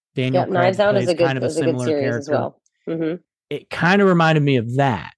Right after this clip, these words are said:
Speaker 1: because if you've seen that movie, it kind of was like an accidental killing. And that's what this movie kind of hinted at too. And I'm not spoiling anything, but, like, it kinda,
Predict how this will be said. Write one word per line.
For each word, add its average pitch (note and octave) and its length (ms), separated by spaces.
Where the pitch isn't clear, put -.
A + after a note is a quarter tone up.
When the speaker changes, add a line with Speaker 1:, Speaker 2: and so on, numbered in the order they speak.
Speaker 1:
because B2+ 240
if A#2 120
you've A#2+ 120
seen E3+ 280
that D3+ 180
movie, A2 420
it C3 160
kind D3+ 360
of C3 140
was C3 160
like B2 220
an A2+ 120
accidental A#2+ 800
killing. - 500
And C3+ 200
that's C#3 240
what B2 180
this C#3 220
movie A#2+ 400
kind C3 540
of A#2 100
hinted A2+ 320
at G#2 240
too. - 640
And A#2+ 120
I'm A#2+ 80
not B2 180
spoiling G#2+ 340
anything, B1+ 360
but, C#3 140
like, B2+ 440
it C#3+ 120
kinda, C#3+ 420